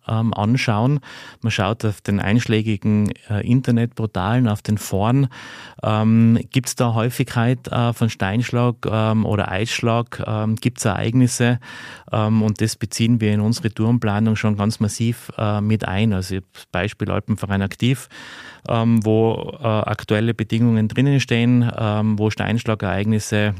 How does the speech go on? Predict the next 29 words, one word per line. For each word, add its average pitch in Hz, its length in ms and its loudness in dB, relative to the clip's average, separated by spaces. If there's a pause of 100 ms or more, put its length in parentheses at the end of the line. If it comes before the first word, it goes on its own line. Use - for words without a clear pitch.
(300)
ähm, 104 480 0
äh, 101 360 -2 (520)
festgehalten 117 720 -2
werden, 110 280 2 (520)
ähm, 107 240 0
beziehungsweise 110 680 2
dann 101 240 2
auch 104 300 0
auf - 200 -6
Gemeindeebene. 110 960 2
Ich 101 200 -6
denk 101 260 -2
da 104 120 0
an 101 60 2
den 101 120 0
Pitzbuin, 110 680 0
äh, 104 300 -2
Sperrung 107 380 0
von 107 160 -2
der 104 160 -6
Toihütte, 120 640 0 (640)
ähm, 110 640 2 (120)
Normalweg 107 640 -2
Pitzbuin 110 540 0
von 104 260 0
der, 101 320 0
von 107 200 -2
der 104 80 -2
Südseite, 110 840 0